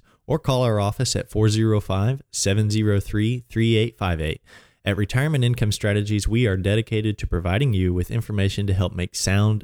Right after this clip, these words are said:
decisions and build a retirement on a solid foundation. Also,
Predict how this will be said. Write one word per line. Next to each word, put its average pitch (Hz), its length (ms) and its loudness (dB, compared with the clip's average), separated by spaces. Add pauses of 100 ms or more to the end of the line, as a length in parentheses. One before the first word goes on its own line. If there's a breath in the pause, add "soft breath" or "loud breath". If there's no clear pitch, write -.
decisions 95 520 0
and 95 140 -2
build 101 180 2
a 92 40 0
retirement 95 500 -2
on 92 100 -4
a 90 40 -4
solid 95 400 -4
foundation. 90 640 -6 (100)
Also, 156 380 -2